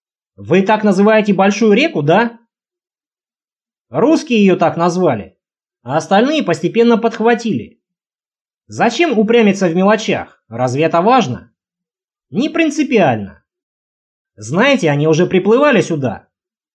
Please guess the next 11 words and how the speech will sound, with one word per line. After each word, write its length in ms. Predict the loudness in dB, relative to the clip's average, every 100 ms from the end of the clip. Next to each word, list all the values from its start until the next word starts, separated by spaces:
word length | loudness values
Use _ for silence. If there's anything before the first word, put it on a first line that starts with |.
| _ -6
Прошли 380 | -2 0 0
по 100 | 0
реке 280 | 2 2 2
на 100 | 2
военном 420 | 4 4 4 4
корабле. 600 | 2 2 2 0 -2 -8 _ _ _ _ _ _ _
Нам 260 | -4 -4 0
тогда 320 | 0 2 0
ответить 440 | -2 -2 0 0
было 180 | 0 0
нечем». 440 | -2 -6 -12 -20